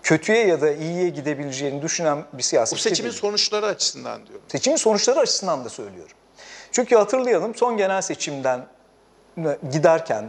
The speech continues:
Speaker 1: biz, ben birçok, e, programda, televizyon programında aynı soruyla karşılaşıyordum ve hep şuna itiraz ettim. "Bu seçim son seçimdir demeyin."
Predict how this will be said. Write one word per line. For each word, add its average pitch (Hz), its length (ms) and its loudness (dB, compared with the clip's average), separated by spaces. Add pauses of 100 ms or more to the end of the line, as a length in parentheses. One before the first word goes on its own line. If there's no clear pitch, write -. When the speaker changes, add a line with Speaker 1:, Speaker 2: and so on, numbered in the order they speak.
Speaker 1:
biz, - 360 -4 (120)
ben 156 380 2
birçok, 175 240 -2
e, - 20 -18 (600)
programda, 131 500 2
televizyon 135 440 -4
programında 123 520 -2
aynı 143 220 0
soruyla 127 420 -4
karşılaşıyordum 127 640 -8
ve 196 140 6
hep 214 160 2
şuna 226 200 -2
itiraz 131 460 -2
ettim. - 280 -16 (1160)
"Bu 240 60 10
seçim 214 340 4
son 214 220 0
seçimdir 170 680 -4
demeyin." 135 340 0